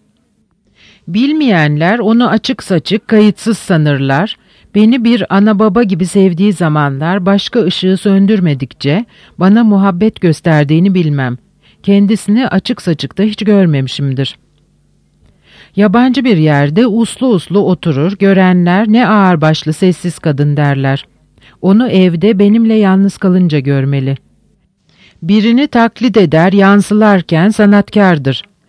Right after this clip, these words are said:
Çok şükür ki başı ağrıyan, içi sıkılan bir kadına düşmedim. Bir gün bankadan biraz erkence çıkmıştım. Selime odada yoktu.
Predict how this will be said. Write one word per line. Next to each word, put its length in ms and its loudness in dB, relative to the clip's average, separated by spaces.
Çok 240 -2
şükür 360 -2
ki 220 -2
başı 340 2
ağrıyan, 500 2
içi 220 -4
sıkılan 500 0
bir 120 -2
kadına 400 0
düşmedim. 580 -4
Bir 240 2
gün 260 0
bankadan 560 2
biraz 240 2
erkence 560 2
çıkmıştım. 680 -4
Selime 460 2
odada 340 2
yoktu. 480 0